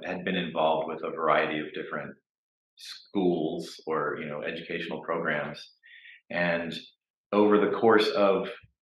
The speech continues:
twenty twenty, we actually, uh, well, we, we had our kids in, in a variety of different schools. We had a couple of kids in the Waldorf school. We had a couple of kids at a, a local private school.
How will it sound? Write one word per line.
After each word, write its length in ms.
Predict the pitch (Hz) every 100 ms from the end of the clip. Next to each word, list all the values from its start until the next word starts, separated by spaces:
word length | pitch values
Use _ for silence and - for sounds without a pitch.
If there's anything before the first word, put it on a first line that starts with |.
| _ _ -
twenty 400 | 110 101 101 90
twenty, 640 | - 98 98 90 90 - _ -
we 160 | 92
actually, 760 | 87 90 - 101 90 87 87 - _ _ _ _ _ _ _ _ _ _ _ _ _ _ _ _ _ _ - 104
uh, 320 | 101 101 101
well, 220 | 123 139
we, 240 | 139 131 113
we 120 | 117
had 320 | 139 151 147 117
our 140 | 120
kids 280 | 117 139 135
in, 300 | 123 120 120 117
in 120 | 113
a 60 |
variety 320 | 110 107 110 110
of 100 | 110
different 260 | 107 107
schools. 320 | - 107 107
We 60 | 107
had 100 | 104
a 60 | -
couple 240 | 104 104
of 60 | -
kids 220 | 104 101
in 80 | 98
the 80 | 98
Waldorf 400 | 95 98 98 98
school. 640 | - 101 98 98 98 98 - _ - - -
We 120 | 95
had 320 | 92 92 92
a 60 | 90
couple 240 | 95 - 95
of 80 |
kids 280 | - 95 90
at 80 | 90
a, 220 | 90 87 -
a 60 | 87
local 680 | 90 87 92 90 87 87 - _ -
private 380 | 90 90 87 -
school. 640 | - 92 90 90 92 -